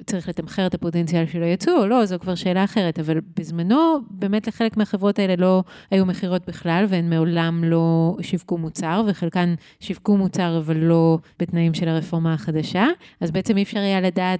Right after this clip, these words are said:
בכלל, אה, מה יקרה איתם, מה יקרה עם השוק, איך ייראה השוק הזה כש-, כשבעצם הוא יתפתח. ולכן זאת בעצם הייתה, הייתה בועה, גם מבחינת ההתנהגות של המשקיעים בה, היא הייתה בועה.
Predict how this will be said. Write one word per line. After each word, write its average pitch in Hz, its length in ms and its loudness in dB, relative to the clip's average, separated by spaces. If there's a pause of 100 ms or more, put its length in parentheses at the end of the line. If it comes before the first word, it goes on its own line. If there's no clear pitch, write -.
בכלל, 175 400 0
אה, 165 240 2
מה 165 160 -2
יקרה 175 240 -4
איתם, 277 320 2
מה 170 120 0
יקרה 170 220 -2
עם 165 120 -2
השוק, 294 540 2 (320)
איך 170 160 -4
ייראה 175 380 0
השוק 262 340 0
הזה 208 260 2
כש-, - 160 -8 (420)
כשבעצם 175 420 -4
הוא 170 80 2
יתפתח. 165 580 -4 (380)
ולכן 180 340 -2
זאת 226 160 0
בעצם 175 300 0
הייתה, 165 560 0
הייתה 165 200 0
בועה, 214 200 0 (100)
גם 240 100 4
מבחינת 190 400 0
ההתנהגות 170 400 0
של 170 120 0
המשקיעים 156 520 -2
בה, 151 80 -2
היא 147 120 -2
הייתה 147 220 -4
בועה. 151 240 -2